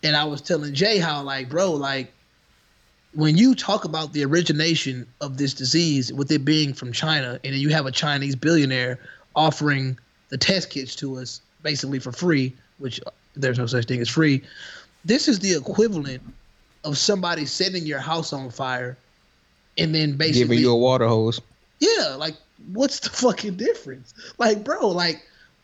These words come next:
Speaker 1: y'all, y'all first, y'all, they say the first case was in, in November. We didn't fig-, I didn't know shit about it until late January, early February.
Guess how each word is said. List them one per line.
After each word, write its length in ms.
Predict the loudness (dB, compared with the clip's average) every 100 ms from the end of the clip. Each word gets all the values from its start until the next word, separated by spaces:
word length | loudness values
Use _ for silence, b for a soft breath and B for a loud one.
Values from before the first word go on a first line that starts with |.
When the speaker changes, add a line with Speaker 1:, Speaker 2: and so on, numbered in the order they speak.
| -4
Speaker 1:
y'all, 320 | 0 0 -2
y'all 280 | -4 -4 -4
first, 380 | 0 -2 0
y'all, 180 | 0 0
they 140 | 2 0
say 180 | -2
the 100 | -2
first 300 | -2 -2 -2
case 300 | -2 -4 -4
was 140 | -6 -6
in, 180 | -8 -10 -14 -2
in 120 | 2
November. 560 | 2 2 0 0 -6 _ _ _ _ _ _ _ _ _ _ _ 2
We 120 | 4
didn't 200 | 4 2
fig-, 160 | -2 0
I 120 | 0
didn't 120 | 0
know 100 | 0
shit 220 | -2 -2 -4
about 280 | -4 -6
it 40 | -6
until 300 | -4 -2 -2
late 280 | -2 -4 -2
January, 500 | -4 -4 -4 -6 -6
early 260 | 0 2 2
February. 540 | -2 -6 -6 -10 -12